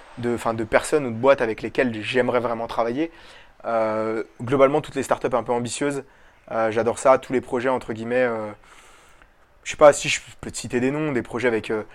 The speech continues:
comme tout le dream de tous les ingénieurs, tu vois, des projets avec Airbus sur les futurs du transport aérien, euh, ça serait génial. Euh, mais, euh, comme, euh, je sais pas moi, tu vois, euh, des projets avec, euh, WeThings sur, euh, le futur des, euh, objets connectés. Euh,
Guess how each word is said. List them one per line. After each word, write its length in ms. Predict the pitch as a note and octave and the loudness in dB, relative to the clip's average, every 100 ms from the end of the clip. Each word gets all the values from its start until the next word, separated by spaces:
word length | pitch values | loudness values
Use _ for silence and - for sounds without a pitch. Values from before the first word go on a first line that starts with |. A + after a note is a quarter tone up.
| - - | -20 -12
comme 200 | - A#2+ | -4 -4
tout 140 | A2 C3+ | -4 -6
le 60 | |
dream 200 | A#2+ C3 | -2 -2
de 80 | A#2 | -2
tous 100 | G#2+ | -4
les 140 | A2+ A2+ | -4 -4
ingénieurs, 340 | A2+ B2+ - | -4 -2 -2
tu 60 | - | -2
vois, 80 | A2 | -4
des 80 | G#2 | -4
projets 260 | B2 A2 | -4 -4
avec 220 | A2 G#2+ | -4 -2
Airbus 280 | A2+ A2+ B2+ | -4 -4 -8
sur 240 | - - A2 | -10 -8 -8
les 80 | |
futurs 380 | G#2 A2 - A#2+ | -10 -12 -6 -6
du 180 | G#2+ G#2 | -6 -10
transport 400 | - A2+ - A2+ | -10 -8 -2 0
aérien, 460 | A2+ A2+ B2+ B2+ A#2 | 2 0 0 -2 -4
euh, 120 | G#2+ - - - | -8 -14 -20 -20
ça 120 | - A2+ | -10 -4
serait 160 | B2 | -2
génial. 460 | A#2 B2+ C#3 D3 C#3 | 0 2 6 8 6
Euh, 160 | A#2 G#2+ - - - | 4 -4 -14 -20 -16
mais, 220 | A#2+ B2+ C3 | -6 0 0
euh, 140 | A2+ | 0
comme, 280 | - C#3 C3+ | -2 -2 -2
euh, 380 | A#2 A2+ A2 G#2 | -4 -4 -8 -10
je 120 | G#2+ | -12
sais 140 | - | -2
pas 140 | B2+ C#3+ | 2 2
moi, 160 | A2+ | 0
tu 120 | - | -4
vois, 100 | A#2+ | -2
euh, 220 | A#2+ A2 G#2 - - - - - - | -2 -2 -8 -16 -20 -20 -20 -20 -8
des 140 | A2 | -6
projets 340 | G#2+ B2 A2+ C3+ | -4 -2 4 4
avec, 340 | A#2+ A#2 - | 4 0 -2
euh, 200 | A2 G#2+ | -2 -2
WeThings 680 | G#2+ B2 - C#3 C#3+ B2 A2+ | -2 -4 -6 -6 -4 -4 -4
sur, 360 | G#2 - C3 A#2 | -6 -6 -4 -2
euh, 320 | A2 G#2+ G#2+ G#2 - - - | -4 -6 -10 -14 -18 -20 -12
le 100 | A2+ | -10
futur 520 | G#2 A#2 - C#3 A#2 | -8 -8 -4 0 0
des, 200 | A2 A2+ | 0 0
euh, 240 | A2+ G#2+ A2+ | -2 -4 -4
objets 180 | A2 A#2 | -4 -4
connectés. 560 | B2 A#2+ C3 D3 | -4 -2 0 2
Euh, 60 | D3+ | 4